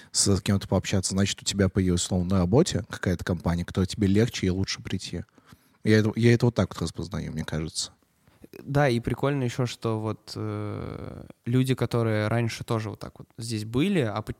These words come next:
Speaker 2: по каким-то причинам, там, ну, жизнь поменялась, они перестали тут быть, они теперь в офис ездят. <laughs>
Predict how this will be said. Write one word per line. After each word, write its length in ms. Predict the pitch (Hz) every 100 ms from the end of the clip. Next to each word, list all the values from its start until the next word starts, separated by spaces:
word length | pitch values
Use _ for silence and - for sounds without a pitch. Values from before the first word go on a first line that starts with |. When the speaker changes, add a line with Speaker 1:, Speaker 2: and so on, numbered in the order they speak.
| -
Speaker 2:
по 80 | -
каким-то 260 | 135 123
причинам, 440 | 113 120 - 113 104
там, 160 | 110
ну, 160 | 147 143
жизнь 220 | 127 120
поменялась, 500 | - 110 131 170 113
они 100 | 110
перестали 440 | 107 110 - 113 104
тут 160 | 104
быть, 320 | 107 156 - _ - - - - - - _ _ -
они 220 | 117 123
теперь 180 | 160 185
в 80 | 143
офис 260 | 143 -
ездят. 380 | - 104 - - -
<laughs> 560 | - - - - -